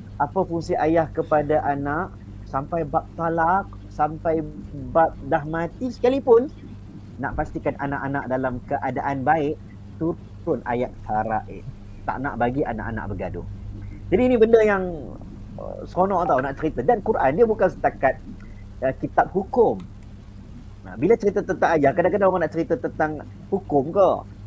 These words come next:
Uh, "Ud'uhum li abaihim", penjagaan, uh, status penamaan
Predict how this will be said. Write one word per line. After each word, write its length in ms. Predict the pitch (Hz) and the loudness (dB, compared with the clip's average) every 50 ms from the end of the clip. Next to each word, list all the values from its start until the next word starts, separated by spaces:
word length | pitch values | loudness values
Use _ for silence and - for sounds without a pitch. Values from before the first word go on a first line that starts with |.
| - | -4
Uh, 80 | - 123 | 0 2
"Ud'uhum 640 | 143 143 160 - 143 160 160 165 165 139 156 156 151 | 4 4 4 4 4 2 4 4 4 4 2 2 4
li 160 | 147 151 151 | 4 4 6
abaihim", 800 | 156 151 151 143 131 147 151 151 147 156 143 131 156 156 156 151 - - - | 6 6 6 6 6 6 6 6 6 2 2 2 2 2 2 0 -4 -12 -6
penjagaan, 960 | - 131 123 113 107 131 135 139 139 127 123 151 - - 147 151 151 156 156 - - - - - - - - | -2 -2 -2 0 0 2 2 2 2 2 0 0 2 2 0 0 0 -2 -6 -8 -12 -16 -16 -14 -14 -10 -6
uh, 160 | - - - - | -4 -4 -4 -6
status 720 | - - - 165 170 170 - 180 170 - - - - - - - - - - - - - - - - - - | -6 0 2 2 2 2 2 0 0 0 -2 -10 -16 -16 -16 -16 -16 -16 -16 -16 -16 -16 -16 -16 -6 0 2
penamaan 720 | 151 147 151 156 151 151 151 156 - - 156 156 156 156 | 2 2 2 2 0 0 0 0 0 0 -2 -2 -2 -4